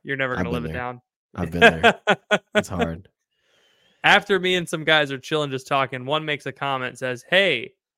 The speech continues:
Speaker 1: my," um,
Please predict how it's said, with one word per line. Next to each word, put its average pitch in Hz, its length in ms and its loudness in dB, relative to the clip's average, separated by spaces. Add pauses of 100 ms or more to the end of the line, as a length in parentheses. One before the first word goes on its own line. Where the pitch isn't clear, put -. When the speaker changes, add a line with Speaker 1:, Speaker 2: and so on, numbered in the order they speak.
(140)
Speaker 1:
my," 123 420 -4 (1200)
um, 113 360 -8